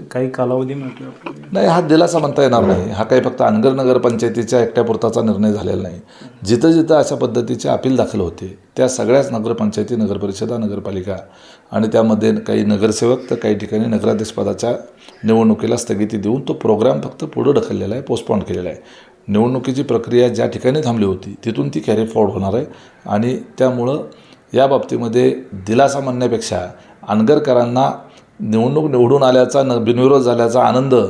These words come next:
Speaker 2: हा काही साजराच करता येईना आणि करायचाच झाला तर त्याचा आनंद घेता येईना, अशी ती परिस्थिती झाली आहे. त्यामुळं नियतीचा फेरा कसा असतो हे अनगरकरांना, अ, आत्ता तरी किमान लक्षात आलं पाहिजे.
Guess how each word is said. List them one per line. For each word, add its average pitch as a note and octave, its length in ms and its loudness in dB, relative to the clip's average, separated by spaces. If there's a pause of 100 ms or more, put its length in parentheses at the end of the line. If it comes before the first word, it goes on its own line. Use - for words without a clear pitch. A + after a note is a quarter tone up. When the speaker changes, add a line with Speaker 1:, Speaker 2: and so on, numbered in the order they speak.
(320)
Speaker 2:
हा B2 120 -4
काही C3+ 140 4
साजराच B2+ 440 2
करता C3 240 2
येईना A2+ 360 2 (440)
आणि G#2 140 -6
करायचाच C3 400 4
झाला A2+ 360 0 (300)
तर - 60 -4
त्याचा B2 280 2
आनंद C#3+ 260 2
घेता A2+ 260 4
येईना, F#2 320 0 (180)
अशी A2 260 -4
ती D3 100 -2
परिस्थिती B2 440 -2
झाली F#2+ 240 0
आहे. F2+ 100 -8 (400)
त्यामुळं C3+ 500 2
नियतीचा C#3 560 2
फेरा A#2 180 2
कसा B2+ 260 0
असतो - 280 -2
हे G2+ 140 -4
अनगरकरांना, B2 760 0 (560)
अ, - 20 -6
आत्ता G#2+ 360 2
तरी C3+ 180 2
किमान B2 260 -2
लक्षात A#2 300 -2
आलं G#2+ 180 2
पाहिजे. F#2+ 360 -4